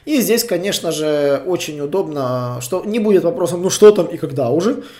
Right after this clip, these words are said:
потому что действительно руководитель сможет онлайн зайти и посмотреть, что происходит, и не отвлекать вас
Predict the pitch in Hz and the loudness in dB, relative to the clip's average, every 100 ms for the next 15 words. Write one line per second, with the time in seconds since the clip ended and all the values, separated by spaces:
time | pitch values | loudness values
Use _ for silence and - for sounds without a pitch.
0 | - 170 185 185 160 185 - 170 151 139 | -6 -4 -4 -6 -4 -4 -4 -4 -4 -4
1 | 127 160 180 180 170 143 175 156 151 175 | -4 -6 -2 -4 -2 -6 -4 -6 -4 -6
2 | 175 165 135 131 139 147 135 123 147 123 | 0 0 0 -4 -4 -4 -6 -8 -8 -8
3 | 120 - - 120 - 269 - - 254 185 | -6 -6 -6 -6 -2 -2 -2 -8 -6 -4
4 | 139 131 - 160 - 131 123 127 | -4 -6 -2 -4 -4 -8 -6 -6